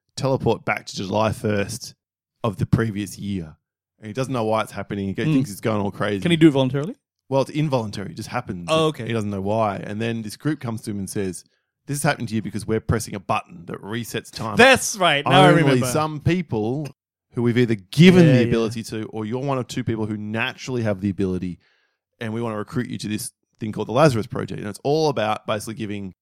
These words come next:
Speaker 1: humanity another chance. If a, if a nuclear war button goes off and before they get blown up, they press the button.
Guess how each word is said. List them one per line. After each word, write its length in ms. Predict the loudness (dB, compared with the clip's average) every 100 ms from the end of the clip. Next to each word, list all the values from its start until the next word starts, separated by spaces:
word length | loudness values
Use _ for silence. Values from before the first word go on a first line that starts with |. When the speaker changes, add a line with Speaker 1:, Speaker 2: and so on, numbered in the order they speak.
| _ _
Speaker 1:
humanity 480 | -6 -2 0 0 -4
another 220 | -4 -6
chance. 420 | -6 -4 -6 -10 -12
If 100 | -12
a, 80 | -12 -12
if 100 | -6
a 60 |
nuclear 300 | -4 -2 0
war 260 | 2 4 4
button 300 | 2 0 -10 -6
goes 200 | 0 2
off 220 | 2 0 -2
and 80 |
before 260 | -6 -2 -2
they 60 | -2
get 100 | -2
blown 160 | -2
up, 80 | -2
they 60 | -2
press 200 | -4 -4
the 60 |
button. 360 | -4 -4 -4